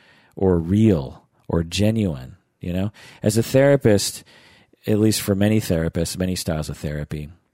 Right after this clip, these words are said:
it's okay to be yourself. You don't have to act like anything. You don't have to sell anyone on anything.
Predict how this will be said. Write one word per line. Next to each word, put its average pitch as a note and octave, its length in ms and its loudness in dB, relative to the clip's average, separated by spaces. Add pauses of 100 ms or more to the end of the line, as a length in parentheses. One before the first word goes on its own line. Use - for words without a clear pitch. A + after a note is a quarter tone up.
(160)
it's - 180 -2
okay C3+ 440 4
to A#2 100 4
be A2 140 2
yourself. G2+ 720 0
You G#2 80 2
don't A2 160 2
have A2 200 -2
to - 200 -4
act F2 280 -4
like D2+ 220 -8
anything. - 560 -14
You G#2 100 -2
don't A2+ 120 0
have A#2+ 100 -2
to G2 80 -6
sell F#2+ 460 0
anyone D2+ 500 -8
on D2+ 140 -12
anything. D#2+ 480 -14